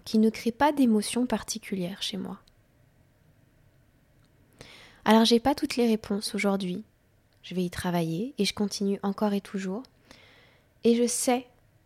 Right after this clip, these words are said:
foncièrement que ça arrive au meilleur moment pour moi, ce travail. Ça arrive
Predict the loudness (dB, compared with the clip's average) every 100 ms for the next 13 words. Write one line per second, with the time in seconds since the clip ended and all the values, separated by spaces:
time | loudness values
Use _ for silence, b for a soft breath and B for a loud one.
0 | _ _ _ _ _ _ _ -4 -2 0
1 | -2 -2 -2 -6 -8 -8 -4 -2 -2 -2
2 | 0 2 4 6 6 6 4 0 -2 -2
3 | -2 -2 -6 -8 -4 -4 -6 -12 _ _
4 | -12 -12 -8 -8 -6 -8 -6 -2 0 2
5 | 0 -2